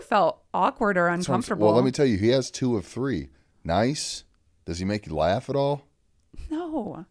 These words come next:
Speaker 2: All right. Well, he's got one, money. So that's cool.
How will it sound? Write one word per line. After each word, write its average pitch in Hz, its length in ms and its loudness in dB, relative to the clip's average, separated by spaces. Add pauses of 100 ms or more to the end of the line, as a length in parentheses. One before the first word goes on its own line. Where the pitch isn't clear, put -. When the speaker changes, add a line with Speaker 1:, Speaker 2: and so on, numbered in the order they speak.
Speaker 2:
All 160 140 -6
right. - 260 -12 (340)
Well, 92 100 -2
he's 110 100 -2
got 127 180 2
one, 104 340 0
money. 90 340 -2 (640)
So - 140 -16
that's 98 180 -2
cool. 82 340 -6